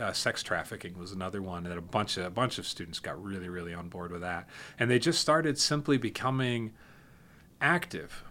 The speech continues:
We were, we were, we weren't telling them they needed to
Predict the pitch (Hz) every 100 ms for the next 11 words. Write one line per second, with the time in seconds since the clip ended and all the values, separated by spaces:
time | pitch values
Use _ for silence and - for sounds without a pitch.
0 | - - - 123 135 147 135 123 120 131
1 | 139 120 110 - - - - - - -
2 | - - - - - - - - 139 135
3 | 202 175 - 147 147 120 95 90 95 95
4 | 92 90 - 98